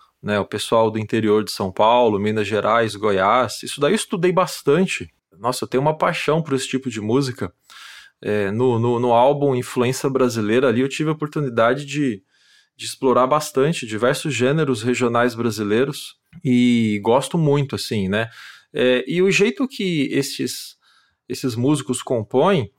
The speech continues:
é, é, é basicamente a mesma coisa que eu fazia quando eu disse, quando eu compunha as coisas relacionadas com rock. Você cresce ouvindo uma, uma coisa, e aí você se acostuma com aquilo,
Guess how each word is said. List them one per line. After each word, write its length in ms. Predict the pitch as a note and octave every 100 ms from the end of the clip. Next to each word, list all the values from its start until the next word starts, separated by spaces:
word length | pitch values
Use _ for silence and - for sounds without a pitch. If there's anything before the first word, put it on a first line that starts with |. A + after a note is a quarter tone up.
| _ _ _ _
é, 560 | - B2 B2 B2 A#2+ - _ _ _ _
é, 320 | D3 D3+ C#3 D3+
é 40 |
basicamente 640 | D#3+ F#3 G#3 G#3+ F#3 G3+ G3
a 20 |
mesma 340 | F3+ G#3 A#3
coisa 320 | A3 F#3 F#3+
que 80 | G3
eu 40 | F#3
fazia 540 | G3 F3 C3 C#3+ F3
quando 420 | F3+ F#3 F#3 F#3
eu 140 | F3+ D#3
disse, 580 | B2 C#3 F#3 - A2 - _ _
quando 220 | - C#3+
eu 80 | D#3
compunha 520 | D3+ D#3+ D3+ C#3+ D#3
as 120 | E3 -
coisas 320 | D3 D3 D3
relacionadas 640 | D3 C#3+ - C#3 C3+ C#3+
com 140 | - F3
rock. 460 | C3 C#3+ C#3+ F#2+ - _ _ _ _
Você 400 | - C3 - D3+
cresce 500 | D#3 D#3+ D3 F#3+ G3+
ouvindo 520 | G3 C#3 A#2 C3 B2 A#2
uma, 280 | A2+ A2
uma 280 | G#2+ A2+ G#2+
coisa, 600 | - - G2+ G#2+ C#3 F#3 - _ _ _ _ -
e 140 | A2+
aí 140 | A2+
você 360 | B2+ E3+ - F3+
se 160 | F3 F#3
acostuma 600 | F3+ A#3 - F#3+ A3+ F#3+
com 120 | -
aquilo, 520 | B2+ - A2+ A2+ E3+